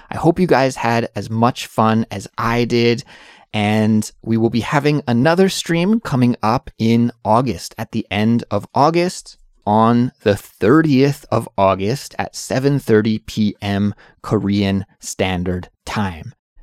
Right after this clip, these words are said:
If you're a Culips member, you'll be able to find all the details about how to participate and how to join and what time it's happening at just by logging into your Culips account and going to the dashboard. And if you're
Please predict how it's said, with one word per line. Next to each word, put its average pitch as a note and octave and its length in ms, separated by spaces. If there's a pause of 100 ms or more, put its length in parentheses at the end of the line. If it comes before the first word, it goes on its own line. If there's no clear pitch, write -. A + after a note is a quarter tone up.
If - 120
you're A2 120
a A2 60
Culips G#3+ 440
member, D#3 460
you'll G#2+ 160
be G#2+ 200
able G#2 200
to G#2+ 80
find G2+ 420
all G3+ 240
the F#3+ 140
details C3+ 960
about - 320
how C3+ 180
to - 100
participate B2 800
and F#2 100
how A#2 200
to B2 100
join G#2+ 640
and F2 320
what - 240
time G#2+ 460
it's - 140
happening G2 520
at F3 380 (400)
just - 220
by A2+ 440
logging D3+ 380
into C#3+ 280
your G2+ 460
Culips F3+ 420
account - 520 (280)
and G2+ 120
going G#2 260
to G#2+ 140
the F2+ 100
dashboard. - 800 (520)
And G#2 100
if G2+ 100
you're A2 140